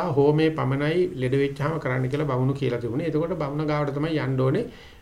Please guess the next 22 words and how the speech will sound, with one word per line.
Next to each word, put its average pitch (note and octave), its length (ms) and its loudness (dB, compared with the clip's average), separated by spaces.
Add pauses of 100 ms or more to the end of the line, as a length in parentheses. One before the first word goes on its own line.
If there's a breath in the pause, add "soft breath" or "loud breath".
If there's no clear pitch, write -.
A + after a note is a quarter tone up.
(140)
ඌරු C3 560 -2
කරගෙන C3 400 0
කුකුලෙක් B2+ 500 -2
කරන B2 260 -4
බල්ලෙක් C3 280 2
කරන A#2+ 240 -2
කියලා C#3+ 260 0
හෝම C3+ 280 0
කරන B2 220 -2
එක C3+ 80 -4
විතරයි. G#2+ 360 -4 (420 loud breath)
වෛද්‍යවරු D#3+ 520 4
ඒ F#3 120 6
අතරමැද F3+ 360 -2
හොයාගත්තනේ D#3 800 0 (840)
බේත් C3 380 4
වලින්. F3 280 2 (280)
එතකොට, E3 460 -4 (600 loud breath)
අ, - 120 -10 (480)
බමුණන් E3+ 440 -2
කරපු C#3 300 -2
දේ F3+ 500 0